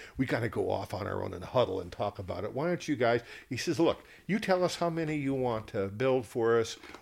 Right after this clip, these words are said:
We'll take any amount. You just, up to you."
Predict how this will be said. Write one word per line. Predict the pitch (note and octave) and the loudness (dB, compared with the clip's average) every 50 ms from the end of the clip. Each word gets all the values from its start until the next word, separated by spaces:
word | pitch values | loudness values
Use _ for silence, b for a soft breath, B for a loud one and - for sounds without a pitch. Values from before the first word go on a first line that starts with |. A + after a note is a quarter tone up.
| B | B
We'll | A2+ A#2+ C3 C3+ C3 | 2 4 4 4 4
take | - B2+ A2+ G#2 G#2+ | 2 0 0 0 0
any | A#2 G#2+ G#2 G#2 G#2+ G#2+ | -4 -4 -4 -4 -2 -4
amount. | G#2 F#2+ G2 G2 F#2+ F#2 F#2+ - _ | -4 -4 -4 -4 -4 -6 -8 -10 _
You | - A#2 | -12 -10
just, | G#2 G2+ F#2+ - - | -8 -8 -10 -10 -6
up | - C3 - - | -6 -6 -6 -4
to | - C3 | -6 -4
you." | A#2 A2 G2+ - | -4 -4 -6 -8